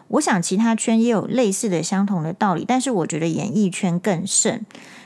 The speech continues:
你从我们台湾的演艺圈看来看去都是这几个人，你就知道了。不是因为我比大家这个可能小或者是虚长几岁，那如果比我年长的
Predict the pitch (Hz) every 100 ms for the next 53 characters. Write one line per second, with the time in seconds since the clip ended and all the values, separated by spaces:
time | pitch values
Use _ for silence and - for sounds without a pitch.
0 | - 208 202 - - 226 233 196 - -
1 | 185 170 208 277 226 208 240 254 190 156
2 | 208 190 208 180 185 - 294 220 160 165
3 | 240 208 220 190 196 196 196 208 - -
4 | - - - 165 175 160 196 170 165 165
5 | 156 - - - - - 214 - - _
6 | _ _ _ - _ - 254 262 320 330
7 | 320 208 147 151 156 180 202 196 190 190
8 | 196 202 190 165 143 - - 156 156 160
9 | 165 175 - _ - _ _ _ - -
10 | - 156 143 151 220 156 180 196 - 196
11 | 165 160 147 - - 185 175 - - -
12 | - - - 233 233 226 175 202 180 160
13 | 165 175 156 147 - 65 55 53